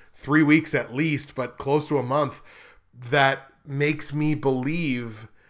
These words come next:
that this team is gonna beat the L A Rams the way the Rams are playing right now. So unless the Rams completely fall back down to earth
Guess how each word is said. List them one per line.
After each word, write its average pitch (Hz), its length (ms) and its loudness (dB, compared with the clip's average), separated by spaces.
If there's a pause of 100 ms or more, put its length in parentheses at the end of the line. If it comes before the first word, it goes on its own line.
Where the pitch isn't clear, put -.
(100)
that 139 260 0
this 143 200 2
team 165 320 0
is 131 80 -4
gonna 139 180 0
beat 139 340 -2 (280)
the 139 260 -2
L 139 200 2
A 147 80 2
Rams 139 420 0
the 131 80 -2
way 127 140 2
the 131 80 0
Rams 135 280 0
are 143 60 0
playing 156 300 -2
right 113 180 -6
now. 107 160 -10
So 143 180 -2
unless 156 280 0
the 190 100 -2
Rams 151 480 0 (260)
completely 160 680 -2
fall 147 320 2
back 139 320 0
down 139 260 0
to 135 100 -2
earth 147 520 -2